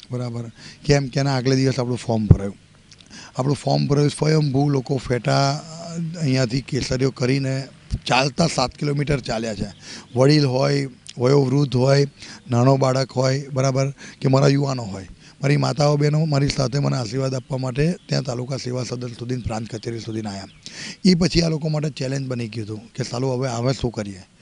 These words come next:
તમે વિચાર કરો કે મને લાગે ત્યાં સુધી લોકશાહીના ઇતિહાસમાં પહેલી વખત રાષ્ટ્રીય પક્ષે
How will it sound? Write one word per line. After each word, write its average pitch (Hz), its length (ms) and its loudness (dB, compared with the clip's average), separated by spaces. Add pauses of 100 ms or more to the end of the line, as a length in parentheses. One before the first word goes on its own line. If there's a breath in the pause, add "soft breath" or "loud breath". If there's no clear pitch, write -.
(360 loud breath)
તમે 165 160 8
વિચાર 170 420 2
કરો 175 240 2
કે 170 100 2
મને 156 260 2
લાગે 156 280 0
ત્યાં 151 220 -2
સુધી 151 240 0
લોકશાહીના 151 640 0
ઇતિહાસમાં 147 640 0
પહેલી 139 460 -2
વખત 147 360 -2 (140)
રાષ્ટ્રીય 131 420 2
પક્ષે - 400 0